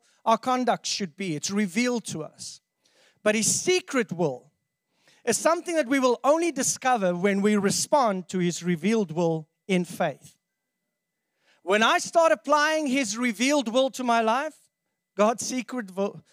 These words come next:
<laughs> why do those words struggle to come out together? Well, God's secret will will be revealed.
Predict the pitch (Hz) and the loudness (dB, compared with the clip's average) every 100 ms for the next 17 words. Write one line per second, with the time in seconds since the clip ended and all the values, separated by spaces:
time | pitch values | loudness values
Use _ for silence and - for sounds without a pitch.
0 | - - 208 214 180 - 170 208 247 247 | -20 -20 -14 -14 -14 -20 -4 -2 0 -2
1 | 202 214 214 208 202 214 208 - 226 233 | 0 2 2 0 0 0 0 0 2 4
2 | 220 185 190 214 226 220 180 208 226 175 | 2 0 0 4 4 2 -2 0 2 2
3 | 170 151 143 - - - - - 185 _ | 2 -2 -4 -12 -16 -16 -16 -18 -20 _
4 | 175 226 254 294 214 - 220 - 311 311 | -2 2 4 2 -2 -8 -8 -2 0 0
5 | - 302 240 - 190 190 254 208 160 131 | 0 0 0 -6 -4 2 2 2 -4 -10
6 | _ _ _ _ _ _ _ _ _ _ | _ _ _ _ _ _ _ _ _ _
7 | _ _ 180 240 220 220 202 170 196 143 | _ _ 0 0 2 2 2 2 0 0